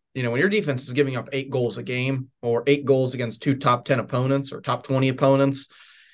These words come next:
you're gonna expect to win one of those games. So I agree with you there, Todd.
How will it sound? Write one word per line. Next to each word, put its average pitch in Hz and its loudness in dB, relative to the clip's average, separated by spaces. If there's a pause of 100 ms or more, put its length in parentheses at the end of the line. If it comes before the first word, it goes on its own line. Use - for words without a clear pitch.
(520)
you're 180 4
gonna 196 10
expect 139 2
to 139 -2
win 120 2
one 107 -8
of 95 -12
those 92 -10
games. - -8
So 127 6
I 123 8
agree 147 6
with 120 4
you 123 0
there, 113 4
Todd. 107 -2